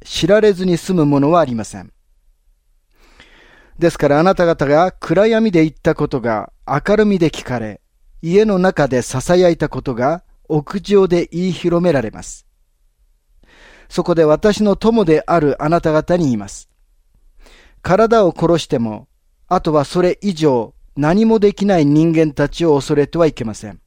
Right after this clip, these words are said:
恐れなければならない方をあなた方に教えてあげましょ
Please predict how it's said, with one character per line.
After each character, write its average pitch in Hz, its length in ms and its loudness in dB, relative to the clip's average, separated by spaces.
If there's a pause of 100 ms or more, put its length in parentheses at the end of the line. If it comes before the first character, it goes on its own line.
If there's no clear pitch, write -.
(1080)
恐 170 220 0
れ 165 80 4
な 160 120 2
け 156 100 -2
れ 147 60 4
ば 143 140 2
な 147 160 2
ら 175 100 4
な 175 120 2
い 156 60 0
方 147 300 0
を 165 220 2
あ 139 100 -2
な 185 140 2
た 185 120 0
方 160 280 0
に 165 60 0
教 143 120 0 (140)
え 151 100 0
て 175 140 0
あ 147 80 2
げ 127 100 -2
ま 120 100 -2
し - 160 -14
ょ 78 200 -20